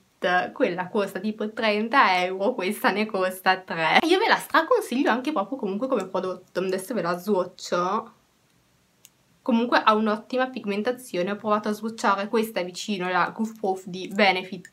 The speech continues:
e raga, sono praticamente identiche. A me queste matite con la punta a triangolo piacciono più che per fare il contorno, che, mm, mi piacciono molto per fare il riempimento,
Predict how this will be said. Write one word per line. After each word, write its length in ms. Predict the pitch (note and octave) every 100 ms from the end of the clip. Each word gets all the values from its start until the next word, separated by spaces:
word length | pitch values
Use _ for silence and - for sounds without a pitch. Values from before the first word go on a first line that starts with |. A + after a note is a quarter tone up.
| -
e 260 | F#3 F#3 -
raga, 300 | E3+ E3 -
sono 380 | - E3 E3+ -
praticamente 480 | - F3+ - F3 F3
identiche. 520 | E3+ D#3+ E3+ F3 F3
A 120 | A3+ C#4+
me 140 | G4+
queste 260 | C5 - D#4
matite 400 | G#3+ A3+ A3+ C#4
con 220 | G#3 G3
la 260 | G3 - -
punta 360 | A3 G#3+ G3
a 80 | G#3
triangolo 800 | A3+ B3+ G#3 A3 A3+ A#3+ A#3 C4
piacciono 540 | G3 - - G#3+ G#3
più 560 | - - B3 C#4+ F#4 -
che 280 | B3+ A3 A3
per 240 | G#3 G#3
fare 340 | - A3 G#3 G#3+
il 120 | G#3
contorno, 840 | - A3+ A3 G#3 G3 G3+ G3+ G#3
che, 260 | G#3+ G3 F#3+
mm, 440 | G#3 G3+ G3+ A#3 C4
mi 100 | C#4
piacciono 340 | A#3+ E4+ F4
molto 260 | A3 G3 G#3
per 380 | G#3 G3 F#3+ -
fare 160 | F#3+
il 60 | F#3
riempimento, 1040 | F3+ F#3+ F#3 E3+ E3+ F3 F3 E3+ E3+ -